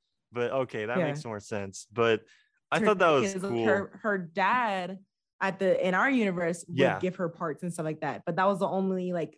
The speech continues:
Speaker 2: fake thing was her eye.
Speaker 1: Oh,
Speaker 2: So
Speaker 1: yeah. Okay. That, that's good then.
Speaker 2: Yeah.
Speaker 1: I, I'm glad that she gets to live normal. And she,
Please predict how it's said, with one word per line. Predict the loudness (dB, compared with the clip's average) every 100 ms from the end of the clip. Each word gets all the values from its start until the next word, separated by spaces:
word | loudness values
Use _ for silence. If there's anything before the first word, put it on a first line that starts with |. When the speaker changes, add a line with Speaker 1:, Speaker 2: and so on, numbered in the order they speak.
| _
Speaker 2:
fake | -6 -6 -6
thing | -6
was | -6 -10
her | -12
eye. | -8 -8 -8 -12 -6
Speaker 1:
Oh, | -4 -2 0
Speaker 2:
So | 0
Speaker 1:
yeah. | 0 -2
Okay. | -2 -6 -6 -6 -4 0
That, | 2
that's | 2 0 0
good | 2 2
then. | 0 0 -2
Speaker 2:
Yeah. | -8 -4 -2
Speaker 1:
I, | 0
I'm | 0 2
glad | 0 0 -2
that | -10
she | -8
gets | -8 -8 -8
to | -8 -8 _ _ _ -6
live | -4 -4
normal. | -4 -2 -2 -2 -8 -12 _ _ -8
And | -6
she, | -6 -8